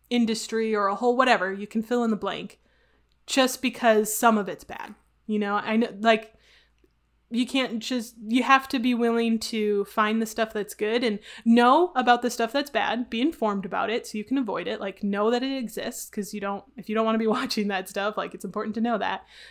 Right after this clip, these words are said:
But that doesn't mean that all of it's bad, and you shouldn't, you shouldn't judge something just because someone else tells you a negative connotation about it. Like, you should find out for yourself.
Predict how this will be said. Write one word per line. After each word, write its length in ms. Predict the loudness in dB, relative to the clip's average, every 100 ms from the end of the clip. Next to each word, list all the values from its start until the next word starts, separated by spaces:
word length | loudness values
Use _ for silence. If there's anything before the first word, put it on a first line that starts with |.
| -2 6
But 440 | 6 6 0 -8 _ _ -4
that 120 | 0
doesn't 240 | 2 0 0
mean 140 | -2
that 140 | -4 -8
all 160 | -10
of 100 | -12
it's 160 | -16 -12
bad, 220 | -12 -8
and 100 | -6
you 80 | -6
shouldn't, 500 | -4 -4 -2 -4 -4
you 100 | -2
shouldn't 380 | 0 0 0 4
judge 240 | 4 4
something 420 | 2 -2 -2 -4 -4
just 240 | -6 -6
because 560 | -10 -8 -6 -6 -6 -6
someone 300 | -4 -4 -6
else 180 | -10 -10
tells 300 | -12 -12 -12
you 260 | -12 -12
a 80 | -10
negative 440 | -10 -10 -12 -16 -18
connotation 500 | -18 -18 -18 -14 -10
about 140 | -8
it. 80 | -8
Like, 140 | -4
you 80 | -4
should 200 | -2 -4
find 280 | -2 -2 -2
out 120 | -8
for 80 | -10
yourself. 520 | -12 -12 -16 -16